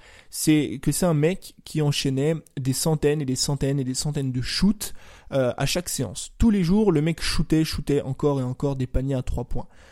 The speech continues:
Est-ce que tu crois que juste le fait de shooter, euh, ça va te permettre de progresser ? Bien sûr, c'est une évidence. Mais est-ce que le fait de traquer et d'améliorer ton shoot, c'est pas ça qui va te faire progresser ?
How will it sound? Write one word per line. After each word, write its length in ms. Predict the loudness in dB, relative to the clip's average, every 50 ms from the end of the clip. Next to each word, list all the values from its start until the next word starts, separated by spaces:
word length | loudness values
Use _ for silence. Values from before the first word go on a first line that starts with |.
| -20 -20 -20 -4 -2
Est-ce 160 | -2 -2 0
que 80 | 0 0
tu 160 | 0 0 -2
crois 240 | -6 -4 -2 -2 -2
que 180 | 0 2 2 2
juste 340 | 2 2 2 2 2 2
le 100 | 2 2
fait 140 | 2 2 2
de 60 | 0
shooter, 520 | 0 0 0 0 0 2 2 2 2 0 -2 -6 -12 -18 -8 -2
euh, 160 | 0 0 0 0
ça 120 | 0 0 2
va 100 | 2 2
te 40 | 2
permettre 280 | 0 0 2 0 0 0
de 80 | 0
progresser ? 560 | 0 0 2 2 2 2 0 -2 -6 -8 -12 -16 _ _ _ _ -12
Bien 220 | -4 0 2 2
sûr, 380 | 2 4 2 2 0 0 -2 -8 -12
c'est 180 | -8 -4 0
une 100 | 2 4
évidence. 500 | 4 4 2 0 -2 -2 -4 -6 -8 -12 -14 -18 -20 -14 -6
Mais 280 | -2 2 2 2 2 2 -2 -8 -4 0
est-ce 240 | 0 2 2 0 2
que 260 | 2 2 2 2 0 -2 -6 -4 0
le 120 | 2 2
fait 200 | 4 4 2 2
de 100 | 2 2
traquer 640 | 0 0 0 0 0 0 0 0 0 0 0 0 0
et 60 | -2 -2
d'améliorer 580 | 2 4 4 6 6 4 4 4 4 2 2
ton 160 | 2 2 0
shoot, 360 | 0 0 0 0 0 -2 -4 -10
c'est 160 | -8 -6 -4
pas 160 | -2 0 0
ça 240 | 0 0 0 -2 -2
qui 160 | -4 -4 -4
va 80 | -4 -4
te 80 | -2 -2
faire 160 | -2 0 0
progresser ? 480 | 0 0 -2 -2 -4 -4 -6 -8 -12